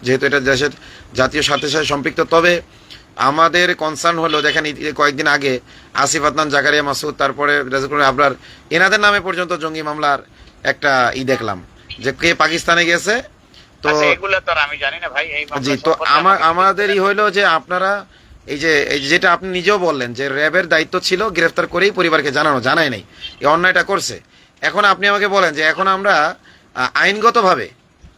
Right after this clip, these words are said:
Speaker 1: এখন কি র‍্যাব এটা, মানে, আপনি বললেন যে আপনি র‍্যাবের হেডকোয়ার্টারে যা জানাইতে পারেন, তো আমি হেডকোয়ার্টারে যা জানাইলে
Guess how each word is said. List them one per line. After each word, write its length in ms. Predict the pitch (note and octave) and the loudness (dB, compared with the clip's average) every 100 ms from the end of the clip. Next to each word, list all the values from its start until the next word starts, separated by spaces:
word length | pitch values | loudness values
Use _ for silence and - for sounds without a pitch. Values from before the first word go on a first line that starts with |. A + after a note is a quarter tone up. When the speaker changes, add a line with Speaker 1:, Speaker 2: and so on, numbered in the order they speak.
| _ | _
Speaker 1:
এখন 260 | C#3 E3 F#3+ | -4 -4 -2
কি 120 | G3+ | 0
র‍্যাব 260 | F#3+ F#3+ - | 2 0 -2
এটা, 400 | D3+ D#3+ F#3 F#3 D#3+ | -6 0 0 -2 -6
মানে, 240 | D#3+ D#3+ - - - | -8 -8 -12 -18 -10
আপনি 420 | - D3 E3 F#3 | -4 -4 -4 -2
বললেন 340 | F3 F3+ F3+ | 2 4 4
যে 160 | E3+ E3+ | 2 4
আপনি 220 | E3 F3 | 2 2
র‍্যাবের 240 | E3 E3+ E3+ | 0 2 0
হেডকোয়ার্টারে 440 | E3 E3+ D#3 D#3 | -2 -2 -2 -4
যা 120 | D3+ | -6
জানাইতে 320 | C#3+ D#3 E3+ | -4 -4 -2
পারেন, 200 | D3 A2+ F2+ - - - - | -4 -6 -10 -20 -20 -20 -2
তো 80 | G3 | 2
আমি 160 | A3 | 4
হেডকোয়ার্টারে 440 | G#3+ G#3 A3 G#3 G3+ | 2 0 0 0 2
যা 200 | G3+ G3+ | 4 4
জানাইলে 480 | F#3+ G3 F#3+ F#3+ | 2 0 0 0